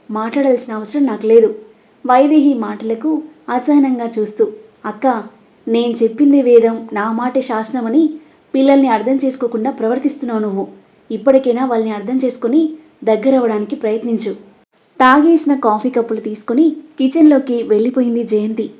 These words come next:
వైదేహి తన మాటలేం పట్టించుకోకుండా టీవీ పెట్టుకుని చూస్తుంది. ఆఫీస్ లోపలికి వచ్చిన ప్రియ డెస్క్ దగ్గరే ఉన్న ఆరుని చూసి నవ్వుతూ వచ్చి పక్కన కూర్చొని,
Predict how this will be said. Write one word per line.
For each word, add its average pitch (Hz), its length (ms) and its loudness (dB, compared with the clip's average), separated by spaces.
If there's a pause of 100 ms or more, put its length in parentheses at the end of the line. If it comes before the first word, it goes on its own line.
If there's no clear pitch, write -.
(280)
వైదేహి 269 520 4
తన 247 200 -4
మాటలేం 247 500 -2
పట్టించుకోకుండా 220 840 -6 (360)
టీవీ 311 240 6
పెట్టుకుని 285 500 -2
చూస్తుంది. 214 480 -4 (680)
ఆఫీస్ 311 420 2
లోపలికి 247 640 0
వచ్చిన 220 300 -4
ప్రియ 214 240 2 (440)
డెస్క్ 254 300 4
దగ్గరే 240 380 2
ఉన్న 262 200 4
ఆరుని 220 520 -6 (100)
చూసి 302 360 0 (300)
నవ్వుతూ 277 480 4
వచ్చి 240 400 -2
పక్కన 226 300 -8
కూర్చొని, 226 460 -2